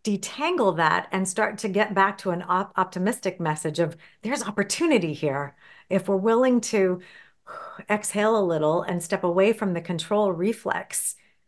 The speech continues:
there's real opportunity and redesign potential.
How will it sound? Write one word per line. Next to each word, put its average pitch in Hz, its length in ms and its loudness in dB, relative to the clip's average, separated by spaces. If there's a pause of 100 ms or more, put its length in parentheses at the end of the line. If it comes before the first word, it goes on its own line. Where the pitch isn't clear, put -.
(100)
there's 185 240 0
real 254 220 4
opportunity 202 800 0
and 170 180 -2
redesign 170 640 -2
potential. 156 640 -4